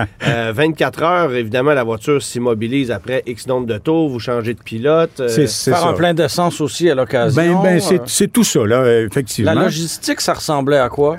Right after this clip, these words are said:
Speaker 1: Ça ressemblait à quoi ? Ça, c'est un autre coup de chapeau à, à, à donner à, euh, à l'ami et collègue, euh, Didier Scranen. Didier Scranen,
Speaker 2: Ok.
Speaker 1: qui était actif en course, euh,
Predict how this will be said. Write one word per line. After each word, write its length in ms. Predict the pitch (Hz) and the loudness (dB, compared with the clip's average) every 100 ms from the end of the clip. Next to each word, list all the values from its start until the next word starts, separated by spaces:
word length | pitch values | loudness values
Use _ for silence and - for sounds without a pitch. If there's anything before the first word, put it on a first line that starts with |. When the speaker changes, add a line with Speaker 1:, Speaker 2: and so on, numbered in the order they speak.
| 180 | -2
Speaker 1:
Ça 120 | 113 | -2
ressemblait 380 | 131 170 165 170 | 0 0 2 2
à 40 | |
quoi ? 300 | - 220 160 | 2 2 2
Ça, 240 | 107 220 214 | 2 2 2
c'est 140 | 151 | 2
un 100 | 139 | 2
autre 120 | 202 | 2
coup 120 | - 156 | 0 -4
de 60 | |
chapeau 400 | - 113 170 160 | -2 -2 2 2
à, 60 | 113 101 | 4 2
à, 460 | 104 113 95 110 127 | 0 -2 -2 -2 0
à 80 | 117 | 0
donner 420 | 117 117 180 208 - - - - - | 2 4 4 2 -4 -20 -20 -12 -4
à, 480 | 127 147 147 143 113 | 0 0 0 0 0
euh, 680 | 110 110 101 87 82 73 71 - 107 - - | 0 0 -2 -4 -8 -10 -12 -16 -20 -18 -4
à 180 | 120 113 | 0 2
l'ami 240 | 117 208 | 4 4
et 60 | 147 | 4
collègue, 440 | 139 156 170 117 | 4 2 2 2
euh, 120 | 127 | 2
Didier 320 | 110 107 156 175 | 2 0 2 2
Scranen. 600 | - 123 110 101 87 95 | 0 -2 2 2 0 -2
Didier 280 | 113 175 | 0 0
Scranen, 540 | - 135 123 160 208 170 | 0 0 2 2 2 0
Speaker 2:
Ok. 40 | - - - - | -4 -20 -20 -4
Speaker 1:
qui 200 | 123 117 | 0 0
était 400 | 104 131 120 98 | 2 2 2 2
actif 420 | 95 - 202 - | -2 -2 -2 0
en 140 | 110 | 0
course, 420 | - 180 147 - 117 | 2 2 0 -4 0
euh, 260 | 101 95 | 0 -2